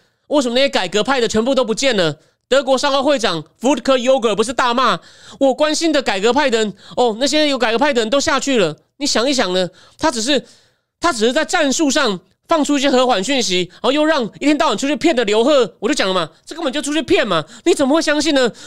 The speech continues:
刘鹤讲的哪一件事实现过了？刘鹤都是去接一些赛缺，然后呢，做了半天吃力不讨好。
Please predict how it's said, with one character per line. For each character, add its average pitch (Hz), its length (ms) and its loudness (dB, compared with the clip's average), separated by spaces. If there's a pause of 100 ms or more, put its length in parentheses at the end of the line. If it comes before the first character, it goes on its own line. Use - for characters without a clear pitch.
(160)
刘 277 160 4
鹤 359 100 4
讲 277 140 -2
的 254 80 0
哪 240 120 -2
一 196 40 -4
件 302 140 0
事 302 120 0
实 233 180 -2
现 277 220 0
过 277 160 4
了？ 180 180 0 (220)
刘 262 180 2
鹤 339 140 2
都 302 100 0
是 220 120 -2
去 254 240 -2 (640)
接 294 200 0
一 311 40 2
些 302 180 0
赛 285 240 -2
缺， 254 300 0
然 220 80 -4
后 285 80 0
呢， 269 80 0
做 311 160 -4
了 269 80 -2
半 294 120 0
天 277 160 -2
吃 294 140 -4
力 302 100 0
不 302 80 -2
讨 247 220 0
好。 170 320 -4